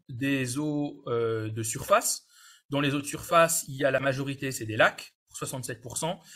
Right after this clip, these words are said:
et puis un peu d'humidité dans les sols, de l'eau atmosphérique, les milieux humides, les rivières,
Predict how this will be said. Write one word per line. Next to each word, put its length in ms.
et 120
puis 160
un 80
peu 160
d'humidité 500
dans 140
les 80
sols, 560
de 260
l'eau 280
atmosphérique, 760
les 160
milieux 280
humides, 280
les 120
rivières, 480